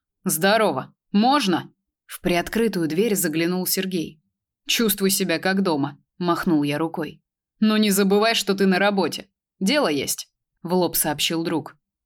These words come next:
"Какое?" заинтересовался я. "Мне уехать надо по личному делу".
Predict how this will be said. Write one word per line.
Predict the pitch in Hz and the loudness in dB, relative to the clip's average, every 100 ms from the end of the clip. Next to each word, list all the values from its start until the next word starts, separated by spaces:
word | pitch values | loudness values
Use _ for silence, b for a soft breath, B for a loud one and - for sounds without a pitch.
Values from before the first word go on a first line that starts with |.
| _ | _
"Какое?" | - 180 214 180 135 - _ _ _ - | -2 0 0 0 -2 -10 _ _ _ -8
заинтересовался | 170 175 156 165 156 190 180 147 - 165 | -2 0 2 0 0 0 0 -2 -2 -4
я. | 165 151 _ _ _ _ _ | -6 -10 _ _ _ _ _
"Мне | 214 233 262 | 2 4 4
уехать | 277 269 196 147 | 4 2 -2 0
надо | 156 143 | -2 0
по | 147 180 | -2 0
личному | 175 - 160 156 | 0 0 0 0
делу". | 170 165 139 | 0 0 -4